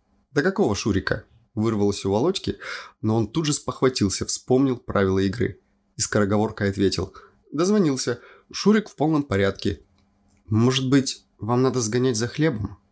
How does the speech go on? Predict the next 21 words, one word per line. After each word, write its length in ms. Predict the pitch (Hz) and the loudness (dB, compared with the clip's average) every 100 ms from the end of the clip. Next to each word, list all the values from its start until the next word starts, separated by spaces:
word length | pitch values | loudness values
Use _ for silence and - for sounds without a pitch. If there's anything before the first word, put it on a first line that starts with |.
| _ _ _ _ _ - - | _ _ _ _ _ -12 -10
«Спасибо. 600 | - 135 - 127 92 - _ _ - _ _ | -4 -2 0 0 -2 -8 _ _ -20 _ _
Завтра 320 | 113 170 151 | 0 2 0
приезжает 520 | 127 120 110 117 110 101 | -2 -4 -2 0 -2 -2
дочь». 400 | 85 - - - _ _ _ | -4 -4 -8 -14 _ _ _
«Оля?» 380 | - 240 190 101 - _ _ _ _ _ _ | 2 4 2 -2 -10 _ _ _ _ _ _
Он 160 | 104 101 | 2 2
снова 320 | - 120 98 | 2 2 2
забылся, 540 | 92 95 156 156 98 | 0 0 0 -2 -4
снова 300 | - 139 147 | -2 0 2
нарушил 360 | 117 127 127 110 | 2 0 -4 -6
правила 400 | - 117 107 110 | 0 2 2 0
игры. 440 | 110 104 98 87 - - - - - - - - - | 0 0 -2 -2 -8 -20 -18 -18 -18 -20 -20 -10 0
Но 160 | 113 | 0
когда 340 | 120 151 180 165 | 2 0 0 2
игра 200 | 160 165 | 0 -2
подходит 460 | 147 - 147 143 | -4 -2 0 0
к 40 | - | 0
концу, 500 | 131 123 - 175 160 - - | 0 0 -2 -2 -4 -10 -2
можно 360 | 123 156 123 104 | 2 2 2 2
нарушить 500 | 101 110 104 92 - | 2 0 -4 -6 -2
правила. 480 | 98 - - 98 | 0 0 0 -6